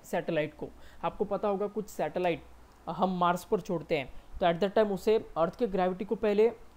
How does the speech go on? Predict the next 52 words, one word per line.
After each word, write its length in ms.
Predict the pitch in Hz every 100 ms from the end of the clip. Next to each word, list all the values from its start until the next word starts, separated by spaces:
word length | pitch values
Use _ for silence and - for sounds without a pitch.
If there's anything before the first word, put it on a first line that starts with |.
| -
ओवरकम 340 | 190 196 214 196
करना 260 | 190 175
पड़ता 320 | 165 165 160
है 120 | 127 - - -
और 100 | 165
earth 200 | 165 170
की 100 | -
gravity 340 | 196 185 190 202
से 120 | 214
बाहर 300 | 180 185 190
निकलकर 480 | 196 196 196 180 175
फिर 220 | - 202
उसे 340 | 190 208 160 - -
किस 200 | 190 214
ओर 100 | 202
जाना 220 | 202 190
पड़ता 300 | 185 180 202
है? 120 | 220 -
Mars 320 | 202 170 -
की 100 | 185
ओर। 300 | 160 147 - - - -
तो 60 |
अर्थ 200 | 165 170
से, 420 | - - - 233 - -
अर्थ 200 | 180 180
के 120 | 247
gravity 360 | 196 190 190 202
से 160 | 214 214
बाहर 300 | 175 208 185
निकलने 380 | 190 196 185
के 100 | 180
लिए 80 | 180
उसे 180 | 170 214
एक 120 | 202
minimum 360 | 180 190 202 208
velocity 460 | 175 175 175 185
देना 240 | 170 170 180
वहाँ 260 | 156 151 -
पर 140 | 226 - - -
ज़रूरी 360 | 160 170 170 175
होता 260 | 170 151 156
है 180 | 131 - - -
और 100 | 190
उस 140 | 196 190
minimum 340 | 180 190 208
velocity 420 | 170 170 170 175
को 160 | 180 226
escape 360 | 180 - 196 165
velocity 380 | 170 156 185 185
कहा 260 | - 175
जाता 300 | 190 131 -
है। 80 | -